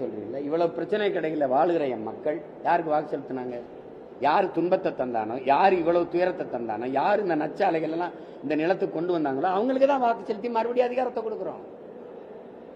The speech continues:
அப்ப அதனால அந்த அதிகாரம் மக்களினுடைய பிரச்சனையை கவனிக்கல. அப்போ ஒரு காலம் என்ன வரணும், மக்களின் பிரச்சனைகளை அரசு கையில் எடுக்காத போது அதிகாரத்தை மக்கள் கையில் எடுக்கணும்.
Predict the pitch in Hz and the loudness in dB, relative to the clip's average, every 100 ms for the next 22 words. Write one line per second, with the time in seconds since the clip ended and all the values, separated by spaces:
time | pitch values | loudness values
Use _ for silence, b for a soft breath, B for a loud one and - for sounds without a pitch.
0 | - - - 165 196 208 254 254 262 220 | -18 -18 -8 2 4 4 6 8 8 6
1 | 202 196 226 214 233 196 - 240 220 208 | 4 4 6 4 2 -2 -2 -2 0 0
2 | 185 185 190 208 202 196 240 214 139 98 | 0 -2 -2 -2 2 2 2 2 0 -4
3 | - - - - - - 131 220 196 165 | -12 -14 -16 -16 -16 -8 0 4 4 4
4 | 170 208 185 175 147 120 120 151 127 127 | 6 6 4 4 2 0 -2 -2 -2 -2
5 | 196 190 165 160 190 185 180 151 147 180 | 0 -2 -2 -4 -2 0 4 4 4 0
6 | 175 147 135 - - - - 139 196 247 | -2 -6 -8 -14 -14 -14 -4 -2 0 6
7 | 233 185 175 151 123 110 110 110 - - | 6 6 4 4 0 -2 -2 -4 -8 -6
8 | 139 202 220 202 - 175 156 135 202 156 | -2 4 6 6 0 -4 -4 -4 -6 -2
9 | 151 143 127 104 - | -2 -4 -6 -10 -12